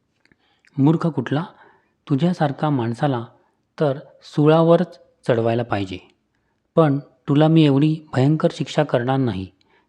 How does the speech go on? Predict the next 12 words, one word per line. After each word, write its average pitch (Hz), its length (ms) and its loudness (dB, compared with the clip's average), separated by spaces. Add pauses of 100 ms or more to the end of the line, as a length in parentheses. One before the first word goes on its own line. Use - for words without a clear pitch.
(140)
त्याऐवजी 156 500 0 (760)
तुझी 147 180 6
मालमत्ता 143 640 0
जप्त 131 460 0
करण्याचा 120 460 0
हुकूम 127 360 0
देणार 107 280 0
आहे. 92 200 -10 (680)
शिवाय 139 540 0
दरबारामध्ये 135 800 2
सर्वांच्या 139 640 0
उपस्थितीत 127 580 -2